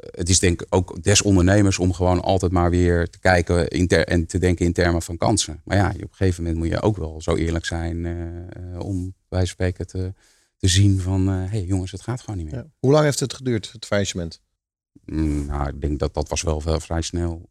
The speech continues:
Speaker 1: Zeg maar, technisch gezien was het allemaal heel snel klaar. Want van, eh, ik weet nog, ik moet, eh, moest, eh, de, de kantoorsleutels aan de curator geven en, eh, nou ja, administratie inleveren. En, eh, ik denk dat ik zelf heb een paar maanden mijn huis geschilderd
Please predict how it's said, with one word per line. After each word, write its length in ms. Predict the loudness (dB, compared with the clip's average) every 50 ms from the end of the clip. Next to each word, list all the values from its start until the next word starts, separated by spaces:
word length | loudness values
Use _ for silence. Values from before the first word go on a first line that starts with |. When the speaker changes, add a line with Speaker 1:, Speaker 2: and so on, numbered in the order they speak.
| _ _ _
Speaker 1:
Zeg 160 | -8 -4 -2
maar, 180 | -2 -2 -2 -4 0
technisch 400 | 0 0 4 4 4 4 4 2
gezien 260 | 2 2 4 4 4
was 80 | 4
het 100 | 2 0
allemaal 180 | 0 0 0 0
heel 140 | 0 -2 -4
snel 260 | -4 -6 -6 -8 -8
klaar. 320 | -8 -10 -8 -8 -8 -8 -6 _
Want 200 | -4 -4 -4 -6
van, 500 | -8 -6 -6 -4 -2 -2 -2 -2 -2 -4
eh, 100 | -6 -8 -10
ik 380 | -12 -14 _ _ _ _ _ _
weet 140 | 0 2 2
nog, 240 | 2 0 -2 -6 -10
ik 80 | -8
moet, 140 | -6 -6 -6
eh, 160 | -4 -4 -2
moest, 260 | -2 -2 -2 -4 -2 -2
eh, 80 | -2
de, 640 | -2 0 -2 -2 -2 -2 -4 -6 -8 -8 -8 -8 -8 -8
de 80 | -4
kantoorsleutels 680 | -4 -2 0 2 2 2 2 2 0 0 0 -4 -10 -10
aan 240 | -8 -6 -6 -4 -4
de 320 | -4 -4 -4 -6 -8 -10 -12 _ _ _ _ _ _ _ _ _ _ _
curator 440 | 4 6 6 8 6 6 6 4 4
geven 680 | 4 4 4 4 4 4 2 0 0 0 0 -2 -4 -6
en, 300 | -4 -4 -2 -2 -4 -4
eh, 60 | -4
nou 300 | -6 -6 -6 -4 -4 -4
ja, 60 | -4 -6 -4
administratie 760 | -6 -4 0 2 2 2 2 2 2 2 2 0 -2 -2 -2 0
inleveren. 720 | 0 0 0 0 0 0 -2 -2 -6 -6 -6 -8 -6 -4
En, 220 | -6 -6 -6 -8
eh, 60 | -10 -12 -14 -18 _ -10 _
ik 120 | 0 2
denk 140 | 4 4 4
dat 80 | 4 2
ik 60 | 2
zelf 360 | 4 4 4 4 2 0 -4 -4
heb 260 | -4 -4 -4 -4 -6
een 120 | -6 -6 -2
paar 240 | 2 2 4 4 4
maanden 320 | 4 4 4 2 2 0
mijn 120 | 0 2
huis 140 | 2 0 0
geschilderd 500 | 0 -2 0 0 0 0 -2 -4 -8 -12